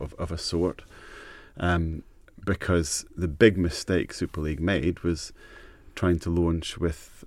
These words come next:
with a closed shop, and that's the thing that everyone reacted against. Um, if they'd, if they'd tried to launch,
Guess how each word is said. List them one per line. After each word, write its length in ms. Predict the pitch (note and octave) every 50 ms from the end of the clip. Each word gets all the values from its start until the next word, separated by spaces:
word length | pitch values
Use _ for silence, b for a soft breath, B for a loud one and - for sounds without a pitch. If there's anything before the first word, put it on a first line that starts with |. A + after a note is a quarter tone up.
| -
with 140 | - E2+ -
a 60 | -
closed 320 | E2 - - F2+ F2 E2 D#2+
shop, 320 | - - G#2 G2 - -
and 100 | D2 D#2
that's 260 | F2 F#2 - - -
the 60 | - F2
thing 280 | - - E2+ D2+ D#2
that 80 | D2+ -
everyone 240 | D2 D2 D2 D2+ D#2
reacted 360 | D#2 E2+ - - - - -
against. 540 | D2 C#2 D#2+ D2+ C#2+ C#2 - - - - - b b b b b b b b b b -
Um, 420 | - D#2+ F2 E2 D#2+ D#2 C#2+ C2+ - - - -
if 180 | - G#2+ - -
they'd, 220 | - G2 F2+ F2+ - - - - - - - -
if 160 | - F#2 -
they'd 180 | - G#2+ F#2 -
tried 280 | - - G2 F2 E2+ -
to 80 | - E2
launch, 560 | D#2+ E2+ E2+ E2 D#2+ D2+ D2+ - - -